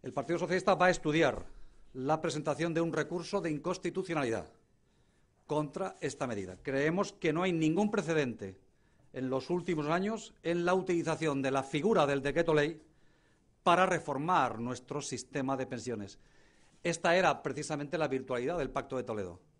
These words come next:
Y el ser las pensiones un ámbito prioritario y preferente del diálogo social en nuestro modelo de convivencia. Vamos a solicitar, por supuesto, la comparecencia urgente del Gobierno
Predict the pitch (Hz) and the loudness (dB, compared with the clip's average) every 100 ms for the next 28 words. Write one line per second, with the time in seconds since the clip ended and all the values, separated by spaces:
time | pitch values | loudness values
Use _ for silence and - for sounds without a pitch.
0 | _ _ _ _ _ _ - 120 117 - | _ _ _ _ _ _ -6 -4 -2 0
1 | 196 175 143 123 135 120 147 156 180 175 | 0 2 -2 -4 -8 -6 -4 -4 -4 -8
2 | - _ 135 139 156 170 196 202 - _ | -14 _ -6 -4 -4 -4 -4 -6 -10 _
3 | _ _ _ _ - 170 165 160 180 135 | _ _ _ _ 2 4 4 2 2 2
4 | 135 135 135 143 170 139 127 123 117 131 | 0 2 0 2 0 0 -2 -2 0 0
5 | 143 147 180 170 _ - - 117 170 151 | 0 0 -2 -6 _ -12 -8 -2 0 0
6 | 104 104 - 127 117 127 165 - - 180 | 0 -8 -8 -4 -4 -4 -4 -6 -6 -4
7 | 156 - _ - 123 139 156 131 117 101 | -6 -14 _ -10 -4 0 2 0 -2 -4
8 | 90 85 101 - _ _ _ _ _ _ | -6 -10 -20 -20 _ _ _ _ _ _
9 | - _ _ _ _ - 127 139 139 135 | -20 _ _ _ _ -6 -2 -2 -2 -4
10 | 120 123 190 165 - 131 127 170 170 156 | -4 2 2 2 -4 -8 -4 -2 -2 -2
11 | 139 131 135 123 151 139 147 160 170 131 | -2 -2 -2 0 -2 0 -2 2 0 2
12 | 127 139 135 180 190 220 226 | 0 2 2 2 2 -2 -4